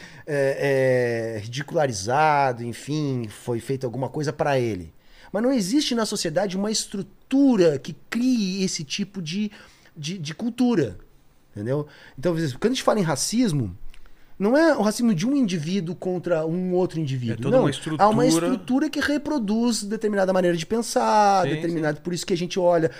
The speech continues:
Speaker 1: as estatísticas, a gente vê que o povo negro tem mais dificuldade de conseguir emprego, que o povo negro é mais encarcerado. É... Isso é o racismo. O racismo não é o xingar alguém de preto. O racismo é como esses xingamentos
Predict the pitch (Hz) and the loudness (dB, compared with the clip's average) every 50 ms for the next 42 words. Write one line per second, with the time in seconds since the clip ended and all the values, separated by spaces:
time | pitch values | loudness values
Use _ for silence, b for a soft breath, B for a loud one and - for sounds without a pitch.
0 | B B 180 175 160 160 - 185 - - 185 175 156 - 165 160 - - 156 156 | B B 0 0 0 0 -4 -6 -4 -4 -8 -8 -6 -6 -6 -6 -6 -6 -4 -2
1 | 143 143 131 B B B B B B B - 170 - - 170 151 151 151 160 147 | -2 -2 -4 B B B B B B B -12 -8 -4 -2 -2 -2 -2 -2 -2 -2
2 | 151 143 135 131 156 156 151 143 135 - - 160 147 151 131 131 123 - - 151 | -4 -4 -6 -6 -6 -4 -2 -2 -4 -4 -6 -4 -2 0 0 0 0 -2 -4 -8
3 | 143 127 131 127 135 170 190 - 226 226 214 208 202 185 175 160 160 160 156 B | -8 -8 -8 -8 -8 -8 -6 -2 0 4 4 6 4 4 2 0 0 -2 -2 B
4 | B B - - - 160 143 147 151 139 139 143 139 139 135 131 127 135 143 - | B B -12 -8 -6 -6 -4 -2 -2 0 0 0 0 0 0 0 0 -2 -4 -4
5 | 147 139 - - 202 208 226 226 220 214 208 202 190 170 175 185 175 180 B B | -4 -4 -2 -2 -2 -2 -2 0 0 2 2 2 0 0 -2 -4 -4 -6 B B
6 | 196 B - 156 156 151 151 151 147 143 143 135 127 123 127 - - - - - | -8 B -2 0 0 2 2 2 2 2 2 0 0 -4 -6 -12 -20 -20 -20 -20
7 | - - - - - - - - - 214 - - 247 170 175 147 - - 117 104 | -20 -20 -20 -20 -20 -20 -14 -8 -4 -2 2 2 2 2 2 0 0 -2 -4 -6
8 | 90 92 85 - 110 131 131 208 226 262 240 214 190 190 214 226 208 - - - | -6 -8 -10 -8 -6 -6 -6 -4 -4 -4 -2 0 2 2 2 2 2 0 0 -2
9 | 180 156 160 156 147 139 139 131 117 117 - 120 113 101 - - - - - - | 0 0 2 2 2 0 0 -2 -2 -4 -4 -2 -2 -2 -4 -8 -14 -18 -20 -20
10 | - - - - b b b b b b b 131 127 156 147 - - 226 226 247 | -20 -20 -20 -20 b b b b b b b -4 -4 -2 -2 -2 -2 -4 -2 -4
11 | 233 233 - - 269 302 349 330 302 269 - - 214 - - - 208 180 165 139 | -4 -6 -4 -2 2 2 2 2 2 0 -2 -2 -4 -4 -4 -4 -2 -2 -2 -2
12 | 147 160 208 254 240 208 - 156 131 - | -2 -2 -2 -2 -2 -2 -6 -10 -12 -12